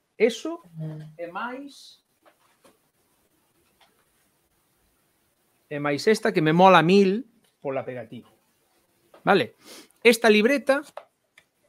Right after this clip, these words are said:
Speaker 1: esta libreta de, de Non hai atallos en traballo,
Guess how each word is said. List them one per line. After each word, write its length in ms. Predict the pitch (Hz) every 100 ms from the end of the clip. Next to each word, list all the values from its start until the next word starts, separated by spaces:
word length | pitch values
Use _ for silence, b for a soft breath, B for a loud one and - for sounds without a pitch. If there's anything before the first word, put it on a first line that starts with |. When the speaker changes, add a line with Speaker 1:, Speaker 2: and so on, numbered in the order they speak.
| _ -
Speaker 1:
esta 240 | 196 190
libreta 460 | 175 151 127 117 120
de, 560 | 127 127 123 117 107 - _ _ - _ _ _ -
de 240 | 147 131
Non 220 | 165 185 208
hai 160 | 202
atallos 480 | 180 - 147 143 -
en 160 | 196 165
traballo, 560 | 170 220 220 240 -